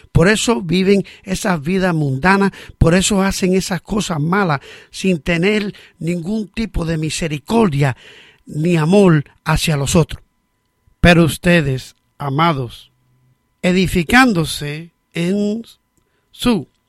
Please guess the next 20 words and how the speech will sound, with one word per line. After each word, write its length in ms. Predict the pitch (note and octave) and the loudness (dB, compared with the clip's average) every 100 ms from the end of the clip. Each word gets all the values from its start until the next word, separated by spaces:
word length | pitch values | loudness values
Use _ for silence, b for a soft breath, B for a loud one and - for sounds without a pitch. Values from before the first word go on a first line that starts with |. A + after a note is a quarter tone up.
| _ | _
santísima 800 | - F3 D3+ G#3+ G3+ G3+ F3 D3+ | -6 -6 -4 -4 -2 -2 -2 -2
fe. 200 | - - _ _ _ _ _ _ _ _ _ _ _ _ | -8 -14 _ _ _ _ _ _ _ _ _ _ _ _
Ahora 260 | - A3+ A#3 | -4 0 2
vamos 320 | B3 B3 A3 | 2 4 4
a 40 | |
ver 100 | G#3 | 2
aquí 280 | G3+ - F3 | -2 -4 -6
lo 120 | F#3+ | -4
que 120 | F#3 | -4
dice 440 | C#3+ E3+ - A3 - _ _ | -6 -6 -4 -4 -4 _ _
Hebreos 480 | F3+ F3 G#3 A#3+ B3+ - | 0 2 4 4 0 2
once 460 | F#3+ A3+ G3+ G3+ | 2 2 2 2
uno. 300 | E3 C3 A2+ _ _ _ _ _ _ _ | 2 0 -6 _ _ _ _ _ _ _
Ahora 260 | E3+ A#3 B3 | 0 2 2
bien, 380 | G#3 D3+ G#2+ - _ _ _ | 2 0 -2 -14 _ _ _
la 180 | F3 F3+ | 0 0
fe 380 | A#3+ B3+ C4 - | 2 2 0 -2
es 320 | F3 F3+ F3 | -2 -2 -2
la 100 | F3+ | -4
certeza 800 | - F3 C3 E3+ D3+ C3+ E3+ F#3 | -4 -6 -4 -4 -4 -6 -12 -14